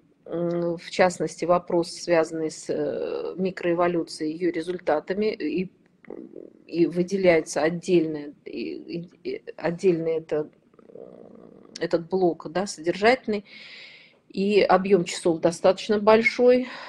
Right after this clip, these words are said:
Э, большое количество вопросов происхождения жизни на Земле, э, часов отводится, антропогенезу. Ну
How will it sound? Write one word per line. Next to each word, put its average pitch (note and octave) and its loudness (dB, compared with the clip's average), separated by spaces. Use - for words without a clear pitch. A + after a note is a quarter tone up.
Э, F3+ 4
большое G#3 4
количество E3+ -2
вопросов F3 -4
происхождения E3+ -6
жизни D#3 -10
на D#3 -6
Земле, D3+ -6
э, - -4
часов G#3+ -2
отводится, A3+ 2
антропогенезу. E3+ -2
Ну A#3 2